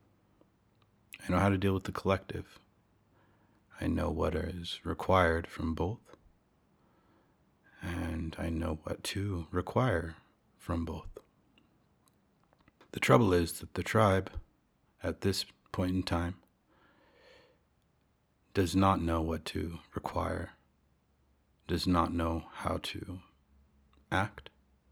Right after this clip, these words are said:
does not know how to behave, because everything that it knows is breaking down right in front of it.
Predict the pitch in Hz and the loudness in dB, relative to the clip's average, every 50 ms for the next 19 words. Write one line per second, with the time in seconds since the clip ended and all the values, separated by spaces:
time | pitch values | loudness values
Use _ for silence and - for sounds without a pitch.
0 | _ _ _ _ _ _ _ - - - - 90 85 82 87 87 82 - 90 87 | _ _ _ _ _ _ _ -20 -12 -6 -2 -2 0 0 0 -2 -2 0 0 -2
1 | 85 85 85 78 73 92 101 95 85 80 - - - - - 95 78 - - 92 | 0 0 -2 0 0 2 0 0 -2 -4 -8 -12 -8 -4 -2 -2 -2 0 0 0
2 | 90 101 95 85 - 95 90 87 82 87 85 87 90 98 98 92 87 85 - 90 | 2 2 2 2 0 -2 -2 -2 -2 -2 0 2 2 4 4 2 2 0 -4 -8
3 | 90 - - 85 82 87 - - - 87 - - 85 85 - - - - - _ | -8 -6 -2 0 0 0 0 -2 -4 -4 -2 -2 -2 -2 -4 -6 -10 -12 -16 _
4 | _ _ _ _ _ _ _ - - 87 85 87 87 87 - - 92 90 90 95 | _ _ _ _ _ _ _ -4 -2 0 0 0 -2 -4 -4 -6 -6 -6 -6 -10
5 | 104 | -14